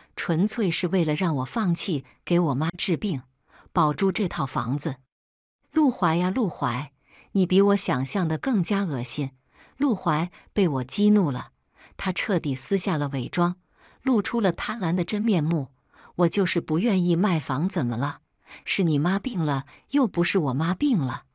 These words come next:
我凭什么要为了给你妈治病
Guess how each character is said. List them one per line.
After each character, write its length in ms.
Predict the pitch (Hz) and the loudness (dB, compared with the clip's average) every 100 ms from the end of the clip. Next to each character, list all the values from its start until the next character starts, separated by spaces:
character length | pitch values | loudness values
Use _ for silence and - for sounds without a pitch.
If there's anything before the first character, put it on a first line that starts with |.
| _ _ _ - | _ _ _ -2
我 120 | 170 | -2
凭 280 | - 175 226 | 2 2 2
什 180 | 175 | 2
么 180 | 151 147 - - - | 0 -2 -6 -16 -4
要 160 | 208 | 0
为 180 | 180 185 | 2 0
了 200 | 160 135 - _ | 0 -2 -6 _
给 140 | - 180 | 0 2
你 160 | 180 | 4
妈 220 | 139 170 190 | 2 0 -2
治 200 | - 185 | 0 0
病 300 | 220 175 | 0 -2